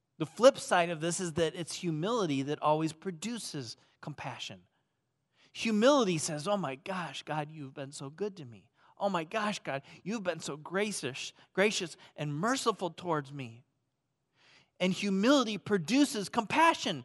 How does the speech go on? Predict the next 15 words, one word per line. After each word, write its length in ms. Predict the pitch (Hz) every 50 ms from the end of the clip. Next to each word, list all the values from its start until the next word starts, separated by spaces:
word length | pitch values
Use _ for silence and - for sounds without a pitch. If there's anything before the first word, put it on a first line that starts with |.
| - - -
Humility 680 | - - 240 226 233 269 320 339 339 320 294 277 247 226
says, 440 | - - - 339 339 302 254 202 165 - - -
"God, 300 | - 294 320 311 269 240
what 220 | 240 269 254 220
you've 480 | 208 208 226 277 339 359 320 247 190 185
given 320 | - 311 339 330 294 254
to 80 | 233 220
me 600 | 220 226 294 349 370 339 254 190 151 135 131 - _ _ _ _ _ _ _ _ _ _ _ _ _ _ _ _ _ _ _ _ _ _ _ _ _ _ _ _ _ - -
is 120 | 214 -
for 200 | - - 214 208
everybody. 680 | - 233 262 233 220 226 185 170 165 143 127 104 - _ _ _ _ _ _ _ _ _ _ _ _ _ _ _ _ _ _ -
I 220 | - 190 233 302
didn't 280 | 269 240 214 185 160 160
deserve 460 | 151 151 139 123 160 147 143 139 151
it. 200 | 160 175 - _